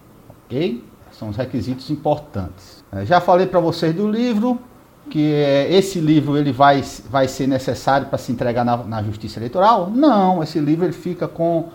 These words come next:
de posse do, do nosso, do nosso representante do órgão partidário, e quando a Justiça Eleitoral, é, é, acha por bem, através do juiz, tem alguma dúvida sobre o, o pedido do registro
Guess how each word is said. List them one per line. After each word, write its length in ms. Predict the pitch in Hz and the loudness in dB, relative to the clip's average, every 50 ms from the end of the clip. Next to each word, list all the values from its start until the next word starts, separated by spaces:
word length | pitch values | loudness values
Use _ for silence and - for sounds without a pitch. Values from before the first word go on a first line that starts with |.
| - - - | -20 -16 -8
de 100 | - 139 | -6 -6
posse 440 | 147 - - 139 143 147 143 - 131 | -6 -2 0 2 2 2 2 0 -4
do, 460 | 120 120 135 156 190 196 185 165 143 | -6 -2 -2 0 0 2 2 0 0
do 220 | 131 120 117 135 131 | -2 -2 -4 -4 -2
nosso, 400 | 135 135 139 139 135 - - 131 117 113 101 101 | 0 2 0 0 0 -4 -8 -8 -8 -8 -8 -8
do 140 | 120 117 113 | -6 -4 -2
nosso 440 | 123 123 113 - - 120 107 107 - - - - - - - | -2 -2 -2 -4 -6 -8 -8 -8 -10 -14 -20 -20 -18 -8 -4
representante 720 | 117 123 - 151 139 127 147 131 - - 139 135 127 123 | -4 -2 0 2 2 2 2 -2 -2 -2 -2 -2 -2 -2
do 120 | 117 123 123 | 0 4 6
órgão 280 | 127 127 123 127 127 | 6 6 6 4 0
partidário, 680 | 131 - 147 143 - 208 202 175 185 185 202 214 220 214 | 0 0 0 0 -2 -4 -2 2 2 2 2 2 0 -4
e 20 | 208 | -8
quando 340 | - - 233 262 262 247 | -8 -8 -6 -4 -4 -2
a 60 | 220 190 | -2 -2
Justiça 360 | 190 165 - 190 170 - 180 | -4 -4 -6 -8 -8 -6 -6
Eleitoral, 460 | 175 170 151 147 135 135 135 131 - - - - - - - - 127 | -6 -4 -2 0 0 0 0 -2 -6 -18 -20 -20 -20 -20 -14 -6 0
é, 460 | 127 127 127 131 127 127 127 127 - - - - - - - - - - - - - - | 2 4 6 6 6 6 4 0 -4 -10 -18 -20 -20 -20 -20 -20 -20 -20 -20 -20 -20 -14
é, 240 | - 135 131 127 127 | -10 -8 -6 -6 -2
acha 300 | 120 139 160 165 - 196 | 0 2 2 2 0 -4
por 240 | 160 - 202 170 139 | -6 -2 -2 -2 0
bem, 400 | 117 147 143 143 131 120 104 104 - - - - - - - - - - | 2 2 4 4 2 2 -2 -6 -10 -18 -20 -20 -20 -20 -20 -20 -10 -4
através 560 | 107 113 117 - 143 123 123 135 135 131 131 | -4 -2 -2 0 0 0 2 4 2 2 2
do 120 | 135 120 | 0 -2
juiz, 680 | 107 143 175 156 165 165 160 151 131 107 - - - - - - - - - | 0 2 4 4 6 6 4 4 2 0 -4 -8 -14 -18 -20 -20 -20 -10 -6
tem 140 | - 175 170 | -2 0 2
alguma 400 | 156 135 127 160 220 247 214 165 | 2 2 2 2 2 2 2 2
dúvida 540 | 117 107 113 156 190 214 180 151 135 135 127 | 0 0 0 2 2 2 2 0 -2 -4 -6
sobre 380 | - - 156 147 139 139 143 | -6 -4 -4 -4 -4 -4 -6
o, 280 | 131 117 131 - 127 135 | -6 -6 -6 -6 -6 -8
o 60 | 123 - | -8 -6
pedido 320 | - 127 120 143 147 127 123 | -6 -4 -2 -2 -2 -4 -4
do 100 | 120 113 | -4 -4
registro 680 | 113 147 113 - 113 117 120 113 - - - 113 | -2 -2 -4 -4 -4 -4 -6 -6 -8 -10 -16 -16